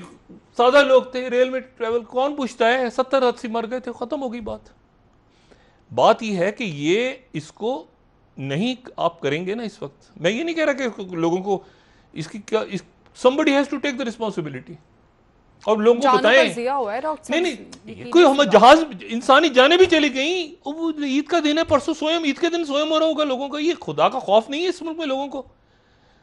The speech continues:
Speaker 1: यानी आप बताएं तो सही ना, क्या ठीक है, होते हैं हादसे, मगर क्या ये हादसा है या ये टेक्निकल, ये
Speaker 2: कोताही।
Speaker 1: गलती है, कोताही है,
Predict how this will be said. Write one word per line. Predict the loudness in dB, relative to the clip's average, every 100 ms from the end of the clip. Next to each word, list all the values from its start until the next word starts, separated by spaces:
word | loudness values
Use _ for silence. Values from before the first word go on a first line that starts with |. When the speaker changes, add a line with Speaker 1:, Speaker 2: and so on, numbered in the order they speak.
| _ _ -4
Speaker 1:
यानी | 0
आप | 2 4
बताएं | 4 4 2
तो | 0
सही | -2 -2
ना, | -4
क्या | -8 -16 -6
ठीक | -6 -6
है, | -12 -16 -20 -20 -14 -2
होते | 2 8
हैं | 10
हादसे, | 10 8 2 -10 -10 _ _ _ -4
मगर | -4
क्या | -2 0
ये | 4
हादसा | 6 4 6 8
है | 8 6 2 -8 -6
या | -4
ये | -2
टेक्निकल, | 2 2 2 2 0
ये | -2 -6
Speaker 2:
कोताही। | 0
Speaker 1:
गलती | 0 2 4
है, | 4 2
कोताही | -2 4 6 6 2
है, | 0 -4